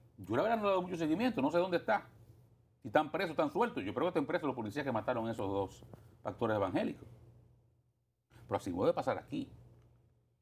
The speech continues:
Y reitero, vuelvo al, al punto original, al presidente, al señor, eh,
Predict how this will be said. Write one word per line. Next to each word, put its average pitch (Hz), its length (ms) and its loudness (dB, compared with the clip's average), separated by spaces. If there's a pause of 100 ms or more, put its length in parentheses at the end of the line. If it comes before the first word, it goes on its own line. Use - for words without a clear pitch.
(420)
Y 123 160 4
reitero, 120 560 2 (100)
vuelvo 104 200 2
al, 131 180 4
al 120 120 0
punto 131 240 0
original, 113 520 0 (920)
al 92 140 -6
presidente, 110 880 0
al 92 160 -2
señor, 98 760 2 (500)
eh, 87 680 -4